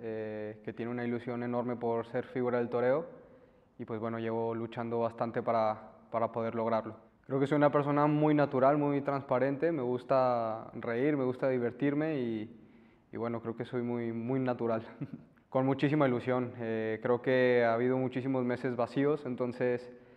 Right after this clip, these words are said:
eso, ese vacío me ha, me ha ayudado para llenar de, de ilusión y creo que la ambición es lo, lo más importante y es con el arma que vengo. Pues yo creo que todos, el respeto, la, la disciplina, eh, creo que eso es parte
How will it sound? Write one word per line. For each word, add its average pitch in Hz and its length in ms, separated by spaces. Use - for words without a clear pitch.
eso, 123 400
ese 127 200
vacío 131 320
me 127 60
ha, 123 240
me - 80
ha 120 40
ayudado 123 340
para 120 160
llenar 113 260
de, 120 220
de 110 100
ilusión 113 400
y 120 60
creo 120 180
que 110 640
la 117 100
ambición 120 460
es 123 80
lo, 120 180
lo 113 80
más 113 200
importante 120 500
y - 20
es 120 100
con 123 140
el 117 140
arma 113 200
que 113 60
vengo. 110 260
Pues 117 260
yo 120 140
creo 131 160
que 120 160
todos, 117 500
el 117 140
respeto, 135 720
la, 113 320
la 110 100
disciplina, 127 800
eh, 107 480
creo 120 180
que 127 420
eso 123 140
es 131 120
parte 127 320